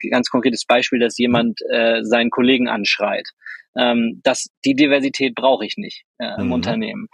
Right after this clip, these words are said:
Speaker 1: Ähm, und, äh, klar, das passt jetzt auch wieder zu deinen Themen von vorhin, die rein positiven, aber da gibt's halt verschiedenste Sachen, ähm, über die man, äh, sich Gedanken machen könnte. Und darum geht es uns. Es geht uns nicht
Speaker 2: Mhm.
Speaker 1: darum, ob jemand eine andere Meinung hat. Also es ist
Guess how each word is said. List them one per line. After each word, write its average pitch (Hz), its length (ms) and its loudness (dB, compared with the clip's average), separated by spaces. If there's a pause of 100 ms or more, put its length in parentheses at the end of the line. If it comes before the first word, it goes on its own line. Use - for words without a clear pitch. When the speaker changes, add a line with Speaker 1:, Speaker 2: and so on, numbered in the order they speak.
(360)
Speaker 1:
Ähm, 120 400 2
und, 131 360 2 (280)
äh, 123 240 0
klar, 147 280 4
das 135 240 -2 (100)
passt 139 220 -2
jetzt 131 100 -4
auch 117 120 -2
wieder 127 200 -4
zu - 120 -8
deinen 123 280 -2
Themen 135 280 -6
von 127 180 -6
vorhin, 135 360 -2
die 127 100 0
rein 123 220 0 (100)
positiven, 151 520 -2
aber 120 140 2
da 120 100 2
gibt's 120 240 -8
halt 127 140 0
verschiedenste 139 680 -6
Sachen, 120 420 -2 (360)
ähm, 107 380 0
über 117 240 0
die 113 140 0
man, 107 400 -2
äh, 98 260 -8
sich - 180 -6
Gedanken 107 340 0
machen 104 260 -4
könnte. 107 260 -2
Und 110 140 2
darum 151 300 2
geht 117 140 0
es - 140 -10
uns. 107 180 -10
Es - 40 -16
geht 135 160 0
uns 131 180 -6
nicht 175 240 0
Speaker 2:
Mhm. 220 40 4
Speaker 1:
darum, 175 220 2
ob 139 120 0
jemand 143 260 0
eine 120 100 0
andere 131 240 2
Meinung 117 440 0
hat. - 180 -10 (400)
Also 113 160 -2
es 120 220 -6
ist 123 60 -14